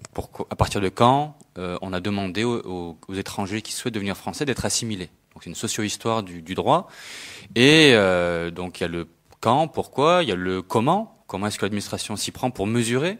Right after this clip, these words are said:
cette assimilation, et, euh, enfin, euh, qui, euh, euh, est exclu, est refusé, euh, de la communauté nationale en raison d'un défaut d'assimilation. C'est le terme juridique.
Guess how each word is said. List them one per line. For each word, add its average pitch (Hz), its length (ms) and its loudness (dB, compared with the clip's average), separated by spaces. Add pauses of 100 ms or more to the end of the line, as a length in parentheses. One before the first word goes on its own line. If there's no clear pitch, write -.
(140)
cette - 220 -10
assimilation, 98 680 -6 (460)
et, 151 480 0
euh, 92 460 -4
enfin, 147 580 0
euh, 95 160 -2
qui, 160 440 -4 (400)
euh, 90 280 -4 (100)
euh, 71 140 -6 (140)
est 101 200 0
exclu, 156 460 0 (160)
est 98 60 -2
refusé, 113 760 2
euh, 95 140 0
de 95 120 -4
la 98 100 6
communauté 110 340 2
nationale 110 400 2
en 151 120 12
raison 127 380 6
d'un 135 220 6
défaut 127 320 4
d'assimilation. 123 580 0 (160)
C'est - 100 -12
le 92 80 -6
terme 117 400 -4
juridique. 98 520 -6